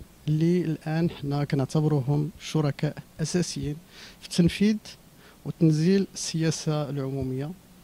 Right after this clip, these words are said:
وخاصة الآن في الشق اللي هو مرتبط بالولوجيات. كما كتعرفوا بأن الولوجيات هي شأن محلي بامتياز،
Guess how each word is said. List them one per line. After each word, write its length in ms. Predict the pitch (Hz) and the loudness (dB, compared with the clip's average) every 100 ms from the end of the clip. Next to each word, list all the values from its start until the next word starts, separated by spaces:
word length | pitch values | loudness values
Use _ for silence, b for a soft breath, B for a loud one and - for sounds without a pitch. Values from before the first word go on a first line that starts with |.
| - - | -20 -2
وخاصة 680 | - 175 - 147 151 151 170 - - - | 4 4 4 -2 0 -2 -4 -14 -12 -4
الآن 220 | 139 156 | 2 2
في 60 | 160 | 2
الشق 260 | - - - 156 | -4 -6 -6 -6
اللي 200 | 151 131 | -4 -4
هو 280 | 139 151 | -6 -6
مرتبط 480 | 143 135 - 139 160 - - - - 156 | -6 -6 -6 -6 -6 -8 -18 -20 -8 0
بالولوجيات. 1300 | 170 170 - - - 143 143 139 131 127 147 175 - - B B B B | 0 -2 -8 -18 -6 2 4 6 4 4 4 2 -2 -16 B B B B
كما 200 | - 165 | 4 4
كتعرفوا 460 | 165 160 151 151 151 | 4 -2 -4 -2 -4
بأن 280 | 151 151 143 | 0 0 2
الولوجيات 800 | 143 143 151 131 139 135 - 131 | 0 0 -2 -2 -2 -4 -4 0
هي 340 | 143 147 139 | 4 4 2
شأن 420 | 139 - 165 143 131 - | 0 0 2 2 -2 0
محلي 560 | 151 - 143 139 139 127 139 | 2 4 2 2 2 0 4
بامتياز، 840 | 160 185 - 139 143 151 151 | 8 8 4 2 4 4 2